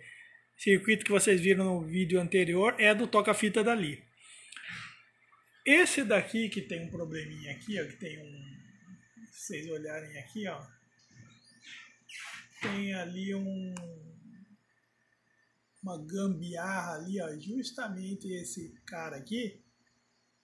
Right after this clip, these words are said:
é uma gambiarra, é um transistor que tá virado pra cá, provavelmente o, ainda o, o transistor defeituoso tá lá em cima. Eu tô achando que é o seguinte, o transistor, esse transistor é alguma coisa de saída de som.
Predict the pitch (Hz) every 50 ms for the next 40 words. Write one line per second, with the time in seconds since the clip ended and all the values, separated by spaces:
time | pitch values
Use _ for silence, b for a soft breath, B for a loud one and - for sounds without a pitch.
0 | _ _ 190 175 175 196 202 185 214 208 202 220 240 214 170 170 170 160 156 160
1 | 156 156 160 165 175 180 - 208 196 190 175 165 143 160 202 202 - - 226 208
2 | 202 - 220 202 180 190 208 208 180 165 170 202 185 190 - - 185 160 - -
3 | 190 196 - 233 202 190 202 208 214 233 220 208 180 175 185 202 220 202 - 220
4 | 208 - 180 185 185 202 208 190 208 202 185 185 180 170 - - _ b b b
5 | b b b _ _ _ 214 202 - 202 196 185 170 190 - - 208 185 165 190
6 | 185 - 208 196 190 - 196 185 185 196 196 196 - 214 190 190 196 196 190 -
7 | - - - 190 208 220 220 226 B B B B B B - 208 214 208 262 262
8 | 233 - 269 247 254 254 254 269 269 254 - 285 233 196 202 208 214 196 - -
9 | - - _ _ _ _ b b b b b b b _ _ _ _ _ _ -
10 | 240 220 196 - 240 233 214 190 175 208 247 269 247 - - 240 220 208 202 202
11 | 202 202 196 - - 233 220 208 185 170 214 214 220 - 214 202 196 214 233 233
12 | 226 226 208 185 196 202 - - - 180 180 185 170 196 180 196 196 - - -
13 | 165 160 165 151 127